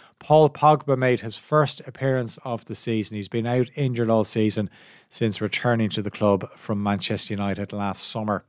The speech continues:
Luton came from two nil down to earn a two all draw with Millwall. Both sides stay in the playoff places in the Championship. A win for either side would have taken them four points clear of nearest challengers Norwich,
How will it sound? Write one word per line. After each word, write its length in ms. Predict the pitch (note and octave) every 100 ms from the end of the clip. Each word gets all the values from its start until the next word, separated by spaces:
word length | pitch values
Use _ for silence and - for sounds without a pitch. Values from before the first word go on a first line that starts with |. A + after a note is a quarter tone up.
| -
Luton 360 | B2 D3+ D3+ D3
came 220 | D3+ C#3+
from 140 | C#3+
two 200 | - D#3
nil 200 | D3+ D3
down 300 | C3+ C#3+ C#3
to 80 | D3
earn 200 | C#3+ C#3
a 80 | B2+
two 220 | - C#3+
all 160 | C3+ C3
draw 280 | C#3 C3
with 120 | B2+ B2+
Millwall. 580 | C3+ C#3 C3+ C3+ A2
Both 260 | C#3 C#3 C#3
sides 480 | - C#3 C3 B2+ -
stay 420 | - - C3+ C3
in 220 | C3 B2+ A#2
the 80 |
playoff 360 | - B2+ B2 A2+
places 440 | - A#2 G#2+ G#2+
in 80 | G2+
the 60 | G2+
Championship. 640 | - A#2 G#2+ G#2+ - A#2 - - - -
A 40 |
win 180 | G#2+ A#2+
for 180 | A2+ A#2
either 200 | A#2+ A2+
side 400 | - A2 A2 G#2
would 100 | A2+
have 100 | G2+
taken 280 | - A2 A2
them 120 | G#2
four 340 | - - A#2+
points 300 | A#2 A#2+ A2
clear 360 | - A2+ A2 G#2+
of 320 | A2+ A2+ G2+
nearest 340 | G#2+ G#2+ G2+ -
challengers 500 | G#2+ G#2 G2 F#2+ E2+
Norwich, 380 | A2 G#2+ G#2